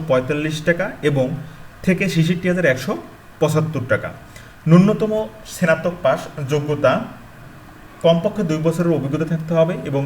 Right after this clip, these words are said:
এমএস অফিস সম্পর্কে অবশ্যই দক্ষতা থাকতে হবে।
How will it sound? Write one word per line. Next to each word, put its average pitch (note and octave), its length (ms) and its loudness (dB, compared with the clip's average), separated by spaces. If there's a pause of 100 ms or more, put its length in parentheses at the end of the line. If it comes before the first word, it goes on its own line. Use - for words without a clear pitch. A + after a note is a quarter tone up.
(160)
এমএস F3+ 220 2 (160)
অফিস E3+ 220 -2 (680)
সম্পর্কে D#3 440 2 (220)
অবশ্যই C#3 420 -2 (300)
দক্ষতা D#3+ 320 2
থাকতে D#3+ 220 -2
হবে। C3+ 120 0